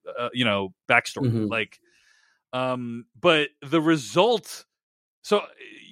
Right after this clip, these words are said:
Speaker 1: maybe there were resource constraints, but the result is all this stuff is just very silly. And then, yeah, why does it, why does Jay instantly reveal the jig is, it just doesn't make any sense at all. Um,
Speaker 2: Yeah.
Speaker 1: so,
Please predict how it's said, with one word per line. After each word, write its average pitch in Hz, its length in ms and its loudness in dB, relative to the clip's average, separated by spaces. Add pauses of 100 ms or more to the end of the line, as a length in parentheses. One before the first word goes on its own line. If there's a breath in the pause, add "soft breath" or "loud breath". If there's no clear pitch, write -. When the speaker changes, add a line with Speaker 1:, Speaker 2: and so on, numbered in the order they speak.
(120)
Speaker 1:
maybe 214 300 4
there 233 120 10
were 165 400 8
resource 196 360 2
constraints, 208 360 -2
but 165 120 0
the 156 60 -4
result 147 600 4
is 135 440 -2 (600)
all 214 400 10
this 175 200 6
stuff 131 240 2
is 120 120 -4
just 117 200 -4
very 117 220 2
silly. 120 240 -4
And 190 100 2
then, 233 120 4
yeah, 294 120 8
why 156 260 4
does 190 160 4
it, 165 80 -6 (180 loud breath)
why 190 140 8
does 233 140 4
Jay 196 280 6
instantly 202 480 2
reveal 165 360 8
the 160 120 4
jig 156 180 4
is, 156 160 2
it 170 100 -4
just - 180 -6
doesn't 202 200 -4
make 196 240 0
any 160 220 0
sense 101 320 -6
at 92 80 -8
all. 80 240 -18 (500)
Um, 113 580 2
Speaker 2:
Yeah. 98 260 2
Speaker 1:
so, 123 400 6